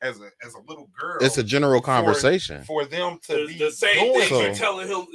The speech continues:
Speaker 3: I mean, to, to, to do for a woman?
Speaker 2: Listen, it's, it, it
Speaker 3: So
Speaker 2: always, <laughs> it always starts as a general
Speaker 1: When you go to
Speaker 2: conversation.
Speaker 1: the, when you go to school, son, make sure she bring you a lollipop and she really likes you. Or
Speaker 2: No,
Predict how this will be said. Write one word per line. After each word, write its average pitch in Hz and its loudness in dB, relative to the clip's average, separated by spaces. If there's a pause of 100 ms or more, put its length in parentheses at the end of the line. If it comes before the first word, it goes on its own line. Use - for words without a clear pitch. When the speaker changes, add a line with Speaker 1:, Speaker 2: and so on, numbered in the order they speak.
(140)
Speaker 3:
I 170 -2
mean, 165 -8
to, 156 -6 (120)
to, 165 -6 (340)
to 165 -8
do 370 -4
for 370 -4
a - -4
woman? 214 -8 (260)
Speaker 2:
Listen, 107 2 (120)
it's, 113 0
it, 117 -2
it 120 6
Speaker 3:
So 123 10
Speaker 2:
always, 131 6 (440)
<laughs> - -14
it - 4
always 151 8
starts 113 4
as 98 -4
a 98 -6
general 98 0
Speaker 1:
When 90 0
you - -8
go 92 0
to - -10
Speaker 2:
conversation. - -6
Speaker 1:
the, - -10
when 143 -14
you - -20
go 170 -4
to 170 -16
school, 175 -12
son, 139 -14
make 151 -14
sure 139 -14
she - -18
bring 151 -8
you 131 -14
a 110 -14
lollipop - -2 (200)
and - -20
she - -10
really 147 -8
likes 160 -6
you. - -20
Or - -20 (140)
Speaker 2:
No, 113 2